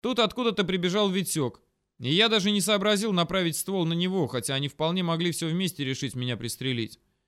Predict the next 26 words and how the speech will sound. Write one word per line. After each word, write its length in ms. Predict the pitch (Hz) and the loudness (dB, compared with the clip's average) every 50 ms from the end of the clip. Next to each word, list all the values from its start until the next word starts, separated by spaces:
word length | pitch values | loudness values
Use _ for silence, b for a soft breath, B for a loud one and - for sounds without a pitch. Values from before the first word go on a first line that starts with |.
| _ _ _ _ _ _ _ | _ _ _ _ _ _ _
Но 120 | - 123 147 | -4 -2 0
Витек 300 | 170 202 185 233 214 160 | 2 2 2 0 -2 0
не 120 | 190 180 | 0 0
стрелял, 480 | 165 - 170 170 170 165 147 127 120 120 | 0 0 0 0 2 4 4 2 2 2
а, 80 | 127 | 2
отпинав 420 | 143 - - 180 196 208 214 185 - | 0 0 -2 -2 0 0 0 0 0
подальше 400 | - 180 180 190 185 156 - 175 | 0 0 0 0 0 -2 -2 -4
двустволку, 580 | 160 170 180 165 - - 202 220 214 180 175 | -4 -2 -4 -4 -4 -4 -2 -2 -2 -2 -2
старательно 540 | 151 - - 180 196 208 180 - 160 147 143 | -4 -2 -2 0 0 0 0 -2 -2 -2 -4
помогал 480 | - - 143 143 147 156 165 180 175 143 | -4 -4 -4 -2 -2 0 0 0 0 0
вязать 360 | 127 131 127 131 156 147 123 | 0 -2 -2 -2 -2 -2 -2
Диме 300 | 113 123 139 135 131 131 | -4 -4 -4 -2 -2 -2
руки. 340 | 120 120 110 - - - - - _ _ _ _ _ _ _ _ _ _ _ _ _ | -2 -4 -6 -8 -10 -14 -18 -18 _ _ _ _ _ _ _ _ _ _ _ _ _
Потом 300 | - 147 160 247 262 240 | 0 2 4 4 4 4
вокруг 340 | 214 220 208 - 240 226 196 | 4 4 2 2 -2 -2 -2
оказались 480 | 196 - 180 180 165 214 202 175 156 - | -2 0 0 0 2 2 2 2 0 0
как-то 280 | 180 147 - - 160 | -2 -4 -4 -4 -4
все 160 | - - 170 | -2 -2 -4
сразу, 440 | 165 - - 196 214 214 180 160 160 | -4 -4 -2 0 0 2 2 2 0
избежавшие 520 | 143 135 139 160 160 175 208 185 - 165 147 | 0 0 0 -2 0 0 0 0 0 -2 -2
с 80 | - | -2
ходового 480 | - 165 151 160 175 180 175 160 160 156 | -2 -2 0 0 2 2 2 2 2 0
мостика 440 | 160 160 151 - 151 139 - 147 139 | 0 0 -2 -2 -4 -2 -2 -2 -2
Паши 580 | - _ 180 190 196 190 - - 143 131 127 | -2 _ 2 2 4 2 2 0 0 0 0
и 20 | 127 | 0
Девы. 500 | 123 127 151 185 190 180 151 143 117 | -2 -2 0 0 2 2 2 0 -2